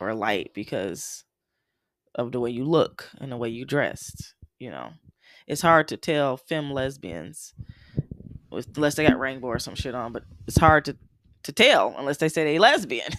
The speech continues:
<laughs> 'cause they already looking girly. So, but when you, well, a stud or a butch, like, you can, you know, you can tell that. And now, I mean, so, I'm,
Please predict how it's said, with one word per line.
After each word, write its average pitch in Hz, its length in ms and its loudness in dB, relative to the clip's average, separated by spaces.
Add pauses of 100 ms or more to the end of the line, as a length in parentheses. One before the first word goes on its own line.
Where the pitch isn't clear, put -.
(140)
<laughs> - 240 -18
'cause 180 140 0
they 156 200 2
already 175 320 6
looking 185 260 -8
girly. 190 500 -2 (560)
So, 170 300 -2
but 151 200 -4
when 160 160 -8
you, 160 280 0
well, - 180 -10
a 143 80 -4
stud 185 420 -2
or 120 220 -4
a 139 40 -10
butch, 143 420 -8
like, 80 180 -14
you 120 100 -18
can, 113 200 -18 (460)
you - 160 -20
know, 65 220 -16 (640)
you - 120 -20
can 92 160 -20
tell 139 320 -12
that. 113 180 -14 (1600)
And 151 120 -6
now, 180 280 -2
I 202 140 -6
mean, 220 120 -6
so, 202 240 -8
I'm, 294 240 -4